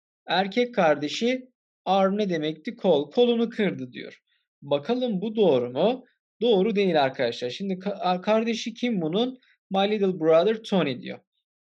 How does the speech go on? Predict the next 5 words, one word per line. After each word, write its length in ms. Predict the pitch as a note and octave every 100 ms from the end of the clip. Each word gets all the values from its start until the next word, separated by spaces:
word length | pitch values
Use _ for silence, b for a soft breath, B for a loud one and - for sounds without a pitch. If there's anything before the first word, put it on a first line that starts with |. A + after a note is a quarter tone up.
| _ _
Erkek, 420 | G3 G3 F#3+ F#3+ -
küçük 240 | F#3+ G3
erkek 380 | F3+ F3 F#3 F#3
kardeşim 560 | C#3 C3 D#3 A3 G#3
Tony. 340 | F#3+ E3 B2+